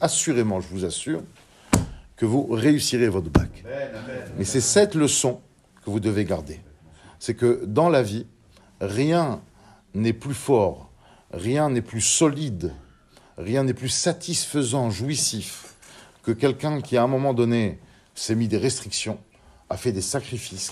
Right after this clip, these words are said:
Speaker 1: comme il est question au début de la paracha de Vaïkra, et qu'après, il récolte. Sûrement, la vie vous proposera des fois de skier dans des pistes noires,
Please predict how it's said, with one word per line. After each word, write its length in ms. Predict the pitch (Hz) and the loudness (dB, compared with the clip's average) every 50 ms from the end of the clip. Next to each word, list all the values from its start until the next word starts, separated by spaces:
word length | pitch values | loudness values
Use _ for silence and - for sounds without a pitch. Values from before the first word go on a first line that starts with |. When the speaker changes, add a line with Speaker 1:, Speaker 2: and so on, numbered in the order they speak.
| - | -6
Speaker 1:
comme 160 | - 110 98 98 | -4 -2 -2 -2
il 80 | 95 | -2
est 40 | 98 | -4
question 440 | 98 - 98 - - - 117 104 - | -4 -6 -8 -6 -4 -4 -4 -4 -4
au 80 | 71 87 | -6 -8
début 420 | 85 92 90 87 104 110 92 - - - - _ - | -6 -6 -6 -4 -4 -4 -6 -6 -10 -20 -20 _ -6
de 80 | 90 | -4
la 120 | 87 85 87 | -4 -4 -4
paracha 380 | - 92 85 87 - - 101 | -4 -6 -6 -6 -4 -2 -2
de 120 | 95 87 80 | -2 -2 -6
Vaïkra, 500 | 82 85 82 - - - 120 131 - - - - - - _ _ | -8 -10 -12 -12 -6 -6 -6 -6 -6 -10 -20 -20 -20 -20 _ _
et 100 | - 101 | -6 -6
qu'après, 520 | 104 - 113 98 - - - 101 92 90 - - _ _ - - - - - | -4 -2 -4 -4 -4 -4 -4 -4 -4 -4 -6 -12 _ _ -20 -20 -18 -12 -8
il 140 | 92 92 95 | -6 -4 -4
récolte. 580 | 78 82 80 - - - - - - - - - _ _ _ _ _ _ - _ _ _ _ _ _ _ | -6 -6 -10 -12 -14 -14 -14 -16 -20 -20 -20 -20 _ _ _ _ _ _ -20 _ _ _ _ _ _ _
Sûrement, 320 | - - 139 - 131 139 143 | -4 0 0 2 2 4 4
la 120 | 135 123 | 4 4
vie 200 | 110 107 123 143 | 4 2 -2 -4
vous 140 | 131 107 113 | -4 -6 -6
proposera 580 | 110 - 120 110 - 113 113 101 95 98 110 113 | -4 -2 -4 -2 0 0 -2 0 2 0 0 0
des 120 | 98 95 | 0 -2
fois 420 | - - 113 110 107 107 107 - - _ _ _ - _ _ _ - - 80 78 | -4 0 2 2 2 2 0 -6 -14 _ _ _ -20 _ _ _ -16 -14 -8 -4
de 320 | 90 90 90 90 92 90 | -2 0 2 2 0 0
skier 640 | 90 - - - - 101 92 98 110 110 107 101 | -2 -4 -8 -8 -10 -6 -2 0 2 2 2 0
dans 580 | 95 87 85 90 90 87 85 82 80 73 73 - - - | -2 -2 -4 -4 -4 -4 -6 -8 -8 -10 -12 -14 -16 -14
des 120 | - - 82 | -10 -10 -10
pistes 340 | - - 123 120 - - 110 | -10 -8 -10 -10 -8 -4 -4
noires, 460 | 98 98 104 98 110 113 107 98 | -2 0 2 2 2 0 0 -4